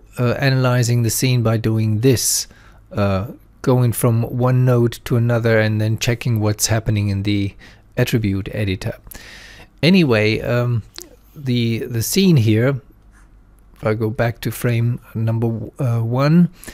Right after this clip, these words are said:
uh, it has that coil. Just to give you an example of, uh, the of the animation curves here, and you see th-, two dots here. So, uh, with this icon here, we can move from keyframe to keyframe.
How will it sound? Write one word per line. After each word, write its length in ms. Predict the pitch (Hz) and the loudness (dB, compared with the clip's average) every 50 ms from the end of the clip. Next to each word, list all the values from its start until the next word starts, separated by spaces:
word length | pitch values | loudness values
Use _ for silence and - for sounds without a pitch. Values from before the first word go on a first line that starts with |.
| - - _ _ - | -20 -20 _ _ -6
uh, 200 | 131 131 131 123 - | -4 -2 -2 -2 -2
it 160 | - 139 - | -4 -4 -2
has 260 | 110 139 135 127 - | 0 2 2 2 2
that 220 | - 127 123 - - | 2 0 0 0 -4
coil. 500 | - - 143 135 139 151 160 170 175 - - - - - - - | -2 2 4 6 6 6 4 2 0 -2 -6 -20 -20 -20 -18 -10
Just 220 | - 139 120 - | -8 -8 -6 -6
to 60 | - | -4
give 240 | 123 123 120 117 120 | 0 0 0 2 4
you 160 | 117 120 117 - | 2 2 2 0
an 140 | - 143 139 | 0 0 0
example 680 | 143 139 - 151 139 143 151 151 - 156 139 127 113 | 0 2 2 0 2 2 2 0 0 0 0 0 0
of, 240 | 113 117 - - - | -2 -4 -6 -8 -6
uh, 240 | 135 110 113 117 117 | -6 -4 -2 -2 -2
the 420 | 113 110 107 107 104 107 113 110 - - - - - - - _ _ - | -2 -2 -2 -2 0 -2 -2 -4 -6 -12 -20 -20 -20 -20 -20 _ _ -14
of 120 | 117 117 - | -14 -10 -6
the 140 | - 107 104 | -2 -2 0
animation 760 | 117 117 117 120 143 175 185 - - 135 117 110 107 104 - - - - | 0 2 2 4 4 4 2 2 2 0 0 0 0 -2 -4 -10 -18 -16
curves 340 | - - 120 98 98 123 - | -6 -4 -2 -2 -2 -2 -2
here, 120 | - 117 110 | -2 0 0
and 100 | 113 113 | 0 -2
you 80 | 120 | -2
see 360 | 117 - - 117 117 117 120 | -2 -2 -2 -2 -2 -2 -2
th-, 120 | 120 156 - - - - - - - - | -4 -6 -12 -18 -20 -20 -20 -20 -16 -8
two 260 | - - 135 131 123 | -4 -2 0 0 0
dots 380 | 123 - 127 113 107 - - - | 0 2 2 2 2 0 -6 -6
here. 240 | - 95 - - - - - - - - - - - - - - | -4 -4 -6 -6 -8 -14 -16 -20 -20 -18 -20 -20 -20 -20 -20 -18
So, 380 | - - - 110 107 104 - - | -10 -6 -4 0 0 0 -2 -2
uh, 240 | - 98 95 85 - - - - - | -4 -6 -6 -6 -6 -10 -16 -14 -4
with 280 | - 107 110 110 117 127 | -2 -2 0 0 2 2
this 240 | 175 196 - - | 2 2 2 0
icon 440 | - 170 127 117 120 - - 123 127 | -6 -6 -4 -4 -4 0 2 4 4
here, 260 | 120 123 120 120 135 | 6 6 4 4 4
we 140 | 131 127 127 | 2 2 0
can 200 | - - 123 123 | 0 2 2 4
move 280 | 127 131 139 143 143 139 | 6 6 6 6 4 2
from 220 | - - 127 120 123 | 0 -2 -2 -2 -2
keyframe 580 | - - - 170 165 156 - - 139 135 135 - | -4 -2 -2 0 0 0 0 0 0 0 0 -2
to 80 | 135 | -4
keyframe. 580 | - - - 139 127 120 - - 95 87 90 | -6 -4 -2 -2 -2 -2 -4 -8 -10 -10 -10